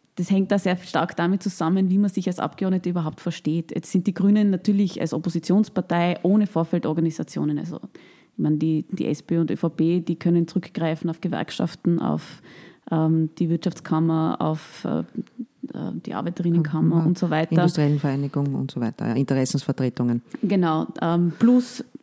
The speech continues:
Speaker 1: sie haben natürlich, ähm, die Ministerien, die natürlich, obwohl es eigentlich nicht so gedacht ist, ähm, genauso die Abgeordneten briefen. Die Grünen, wir haben das immer selber arbeiten müssen, ja. Also wir haben vielleicht im N-G-O-Bereich, im Umweltschutz ein paar Leute, die uns zuspielen.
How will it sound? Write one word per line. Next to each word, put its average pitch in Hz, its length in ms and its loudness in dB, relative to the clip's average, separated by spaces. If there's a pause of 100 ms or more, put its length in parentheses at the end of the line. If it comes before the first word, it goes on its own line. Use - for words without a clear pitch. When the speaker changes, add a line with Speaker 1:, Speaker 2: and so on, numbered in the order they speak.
(120)
Speaker 1:
sie 202 220 4
haben 180 260 6
natürlich, 190 640 2
ähm, 175 400 2
die 190 140 2
Ministerien, 185 760 2
die 185 140 2
natürlich, 226 600 2
obwohl 180 240 2
es 180 140 -2
eigentlich 175 400 0
nicht 180 180 0
so 180 80 -2
gedacht - 460 -2
ist, 190 260 -4 (400)
ähm, 170 320 2
genauso 170 400 2
die 185 140 2
Abgeordneten 180 580 2
briefen. 185 480 2 (540)
Die 185 60 2
Grünen, 196 540 4
wir 185 380 2
haben 180 160 4
das 180 180 0
immer 190 560 4
selber 165 420 0
arbeiten 170 460 0
müssen, - 380 -2
ja. - 100 0
Also 170 200 -2
wir 160 100 0
haben 156 100 0
vielleicht 165 340 -4
im 170 80 0
N-G-O-Bereich, 170 720 0
im 175 160 4
Umweltschutz 185 600 2
ein - 140 -4
paar 156 200 2
Leute, 160 300 0
die 175 140 -2
uns 170 160 -2
zuspielen. 185 520 0